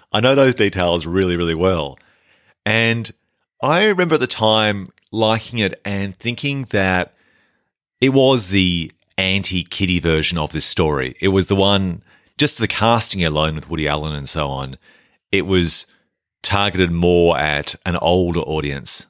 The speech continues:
not, like, at the young, young kids. And so from that point of view, the rebel in me kinda liked its, you know, more mature spirit. So I remember the film, I've probably seen the film now two or three times.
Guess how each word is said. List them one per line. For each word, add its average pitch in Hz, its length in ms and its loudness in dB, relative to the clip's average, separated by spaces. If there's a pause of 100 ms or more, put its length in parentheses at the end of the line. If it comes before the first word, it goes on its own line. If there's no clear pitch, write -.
(140)
not, 87 160 -2
like, 82 200 -4
at 76 100 -8
the 82 80 -8
young, 78 280 -4
young 73 220 -6
kids. 65 560 -8 (500)
And 98 140 -2
so 110 140 2
from 110 180 0
that 120 180 0
point 98 220 2
of 76 60 -2
view, 78 360 0 (600)
the 95 440 2
rebel 92 520 2
in 92 240 -2
me 71 420 -4 (180)
kinda 92 200 0
liked 85 400 0
its, - 240 -2
you 90 80 0
know, 76 480 0 (440)
more 92 200 2
mature 82 560 0
spirit. - 580 -2 (480)
So 101 480 2 (1040)
I 104 160 0
remember 131 280 4
the 151 120 4
film, 107 320 4
I've 107 80 2
probably 127 160 2
seen 127 100 -4
the 107 80 -2
film 98 240 0
now 82 540 0 (500)
two - 420 0
or 135 80 2
three 123 280 0
times. 156 640 -2